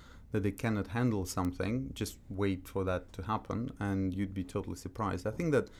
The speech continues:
everyone is perfectly capable of handling situations like that.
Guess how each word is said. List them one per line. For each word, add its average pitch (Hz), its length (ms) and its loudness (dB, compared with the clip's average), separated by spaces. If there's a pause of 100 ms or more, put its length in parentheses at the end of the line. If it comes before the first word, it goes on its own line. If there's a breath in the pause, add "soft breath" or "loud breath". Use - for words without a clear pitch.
(200 loud breath)
everyone 139 420 6
is 98 100 0
perfectly 120 720 2
capable 92 800 0
of 92 420 2
handling 95 400 2
situations 92 760 -2
like - 260 -2
that. 87 180 4